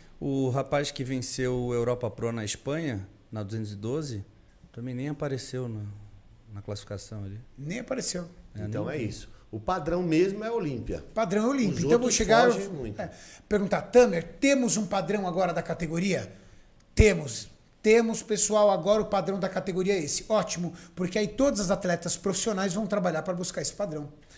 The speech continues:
Speaker 2: Porque a gente tá falando de um físico que possui um padrão estético.
Speaker 1: Ou é uma preferência dos árbitros? E aí, como é que lida com
Speaker 2: Pra
Speaker 1: isso?
Speaker 2: mim, preferência dos árbitros vira padrão.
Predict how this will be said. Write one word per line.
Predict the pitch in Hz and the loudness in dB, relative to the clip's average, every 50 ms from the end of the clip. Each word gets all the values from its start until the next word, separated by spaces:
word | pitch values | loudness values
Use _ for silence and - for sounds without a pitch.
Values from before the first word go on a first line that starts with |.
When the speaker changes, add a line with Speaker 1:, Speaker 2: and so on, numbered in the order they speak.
| - - - | -20 -18 -14
Speaker 2:
Porque | - 143 180 | -8 -6 -4
a | 180 | -4
gente | 180 185 - | -2 -2 -4
tá | 185 | -4
falando | 180 - 196 202 202 | -4 -2 -2 -2 0
de | 165 190 | -2 -2
um | 185 | -2
físico | 175 - - 220 226 208 175 - 180 - | -4 -2 -2 0 0 0 0 -2 -6 -8
que | - - | -8 -8
possui | 175 - 220 208 - - - 233 226 | -8 -4 -2 0 0 2 2 2 0
um | 202 | -2
padrão | - 156 131 117 123 123 | -2 -4 -6 -6 -8 -8
estético. | 113 - - - 101 - - - - - - - - - - - - - | -6 -6 -6 -8 -10 -14 -14 -16 -16 -18 -20 -20 -20 -20 -20 -20 -8 -2
Speaker 1:
Ou | 143 147 147 147 | 0 2 4 4
é | 147 | 4
uma | 143 139 135 127 | 4 2 0 -2
preferência | - 131 120 - 127 120 123 123 113 107 120 | -4 -6 -6 -4 -4 -4 -4 -4 -6 -6 -6
dos | 110 113 110 104 117 | -6 -6 -6 -6 -4
árbitros? | 110 104 92 87 92 - - - - - - - - - - - | -4 -4 -4 -6 -10 -16 -20 -20 -20 -20 -20 -20 -20 -20 -18 -12
E | - 127 127 | -6 -4 -2
aí, | 110 98 95 | -2 -2 -4
como | 92 - 113 113 113 | -6 -8 -8 -8 -8
é | 113 | -8
que | - - | -8 -8
lida | 113 117 107 107 104 | -8 -8 -6 -8 -6
com | - | -4
Speaker 2:
Pra | - - 147 | -2 -2 -2
Speaker 1:
isso? | 156 175 | 0 -2
Speaker 2:
mim, | 180 | -2
preferência | 143 190 180 185 185 180 175 170 175 | -2 -2 -2 -2 0 0 0 0 0
dos | 165 170 | 2 2
árbitros | 175 180 175 165 185 175 | 2 2 0 -2 -2 -2
vira | 196 220 233 | 0 0 0
padrão. | 226 294 311 269 214 165 | 0 0 0 0 -2 -2